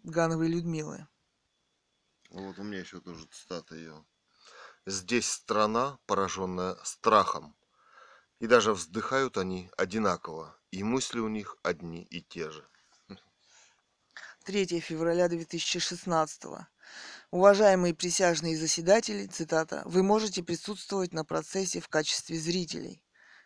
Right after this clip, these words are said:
Speaker 1: Ещё цитата. «Присутствовать на заседании суда, а не в качестве зрителей, в кавычках, это не спектакль в театре».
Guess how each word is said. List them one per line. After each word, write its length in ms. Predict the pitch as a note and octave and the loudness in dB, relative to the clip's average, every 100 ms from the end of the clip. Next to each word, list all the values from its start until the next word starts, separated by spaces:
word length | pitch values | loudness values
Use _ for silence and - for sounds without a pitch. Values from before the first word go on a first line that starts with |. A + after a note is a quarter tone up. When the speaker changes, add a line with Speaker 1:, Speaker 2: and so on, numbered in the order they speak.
| _ - | _ -14
Speaker 1:
Ещё 220 | - E3+ | -8 -8
цитата. 520 | D#3 F3 E3 D#3+ - | -8 -8 -6 -6 -6
«Присутствовать 720 | - F3 - A3+ - F#3 E3+ D#3 | -10 -8 -8 -10 -8 -4 -2 -2
на 100 | E3 | -4
заседании 560 | D#3+ - F3 F3+ E3+ | -4 -4 0 0 0
суда, 480 | D#3+ - E3 G3 A3+ - - - - | -4 -4 -2 -2 -2 -8 -20 -20 -6
а 100 | - | -2
не 100 | F3 | -2
в 80 | E3 | -2
качестве 560 | - G3 G#3 F3+ F3+ E3+ | 0 0 0 -6 -6 -6
зрителей, 380 | F#3 F3+ F3 D#3+ | -4 -4 -4 -4
в 60 | |
кавычках, 520 | - E3+ E3+ - D#3 - | -2 -2 -2 -4 -8 -4
это 240 | F3 F3 | -4 -2
не 120 | E3+ | -4
спектакль 540 | E3 - E3+ F#3 F#3 F#3 | -4 -8 -4 -2 -2 -4
в 60 | - | -6
театре». 600 | - D#3+ D#3 - - | -2 0 -2 -10 -20